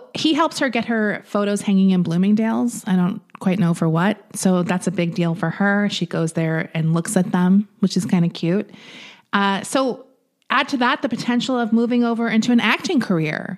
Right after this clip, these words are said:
'cause where we left off last week, Bill Cosby wants to meet Janice for one of several projects that he has in development. Now, Janice finally sets up a meeting with Bill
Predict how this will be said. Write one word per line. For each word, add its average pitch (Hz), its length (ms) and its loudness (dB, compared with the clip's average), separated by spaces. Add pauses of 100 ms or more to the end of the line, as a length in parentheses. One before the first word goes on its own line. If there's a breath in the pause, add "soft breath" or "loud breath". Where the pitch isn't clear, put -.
(140)
'cause 196 180 2
where 214 140 4
we 214 140 4
left 190 260 0
off 180 300 0
last 170 340 -2
week, 254 460 -2 (340 loud breath)
Bill 240 220 4
Cosby 254 480 2
wants 190 380 2
to 294 80 -2
meet 311 180 -2
Janice 175 420 0
for - 100 -2
one 175 180 4
of 175 220 -2
several 190 320 0
projects 175 500 -2
that 165 120 -2
he 170 220 -2
has 160 300 -2
in 156 260 0
development. 208 680 0 (560 loud breath)
Now, 214 100 4
Janice 254 440 0
finally 214 300 4
sets 185 280 -2
up - 140 -4
a 165 60 -2
meeting 226 340 4
with 233 180 0
Bill 214 400 2